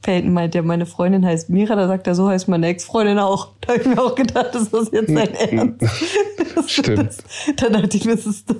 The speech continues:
Speaker 1: ist nicht professionell, der
Speaker 2: Hm.
Speaker 1: Weihnachtsmann.“ Gott sei Dank ist sie erst vier und checkt das nicht.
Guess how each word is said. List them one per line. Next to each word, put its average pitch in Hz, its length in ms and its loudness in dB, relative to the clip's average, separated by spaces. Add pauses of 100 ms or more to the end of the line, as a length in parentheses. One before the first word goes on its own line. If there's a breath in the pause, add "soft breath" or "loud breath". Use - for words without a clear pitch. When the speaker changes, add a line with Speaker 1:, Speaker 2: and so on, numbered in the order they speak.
(120)
Speaker 1:
ist - 120 -14
nicht - 320 -2
professionell, 240 760 -2
der 143 260 4
Speaker 2:
Hm. - 80 0
Speaker 1:
Weihnachtsmann.“ - 760 -2 (560)
Gott - 180 0
sei 226 100 0
Dank 220 260 2
ist 214 180 0
sie 220 100 2
erst 208 220 0
vier 226 280 2
und 233 120 2
checkt 254 320 -2
das 190 180 2
nicht. 175 320 0